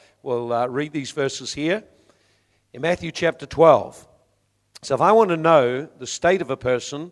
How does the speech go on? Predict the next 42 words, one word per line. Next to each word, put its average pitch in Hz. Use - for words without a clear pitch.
their 120
condition, 151
where 160
they're 160
at, 123
what's 156
going 151
on 147
in 135
their 123
heart, 120
I've 214
only 220
got 175
to 131
listen 143
to 127
how 131
they're 120
talking 143
and, 120
uh, 113
the 120
words 160
they're 151
speaking 131
and 135
then 139
the 131
feeling 165
of 104
those 117
words. 117
What, 156
what 170
sensation 160
or 147
impression 135
the 123
words 127
leave 156
me. 98